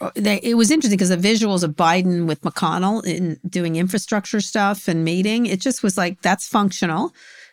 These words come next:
Biden at the border, functional. And they're just doing this ridiculous, like,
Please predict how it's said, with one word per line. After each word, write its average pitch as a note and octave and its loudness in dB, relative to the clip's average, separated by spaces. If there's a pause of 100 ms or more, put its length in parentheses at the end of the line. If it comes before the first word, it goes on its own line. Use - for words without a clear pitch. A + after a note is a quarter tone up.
(100)
Biden F3+ 2
at F3+ -2
the F#3+ -2
border, E3 0
functional. F#3 0 (320)
And G3 4
they're G3 2
just F#3+ -2
doing G#3 0
this D#3+ -4
ridiculous, F3+ -6
like, D#3 -4